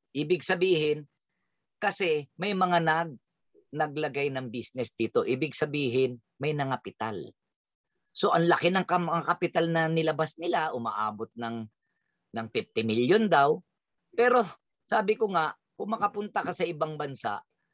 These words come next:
sa Taiwan, Korea, Malaysia, di ba? Kasi ako, panahon ko nung naka-, ako'y, ako'y nasa gobyerno pa, doon pa sa Malacanang, ini-, tinignan namin to eh.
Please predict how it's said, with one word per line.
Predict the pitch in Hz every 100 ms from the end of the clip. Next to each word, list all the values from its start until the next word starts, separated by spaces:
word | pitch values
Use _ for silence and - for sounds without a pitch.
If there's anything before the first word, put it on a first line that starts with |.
| _
sa | - 95
Taiwan, | 151 165 170 156 151 135
Korea, | - 98 143 165 156 147 143 143 - _ _ _ _ _ _ -
Malaysia, | 113 143 202 175 185 170 165 156 _ _ _ _
di | 123
ba? | 131 175 - _ _ -
Kasi | 220 226
ako, | - 185 165
panahon | 190 196 185 185
ko | - 160
nung | 156 151
naka-, | - - -
ako'y, | 160 151 151
ako'y | - 151 147
nasa | 139 147
gobyerno | 135 123 123 127 123 110
pa, | 98 95
doon | 107 113
pa | - -
sa |
Malacanang, | 113 107 101 104 95 101 147
ini-, | 160 156 -
tinignan | 170 156 135 123 147
namin | 143 139 127
to | 147 135
eh. | 113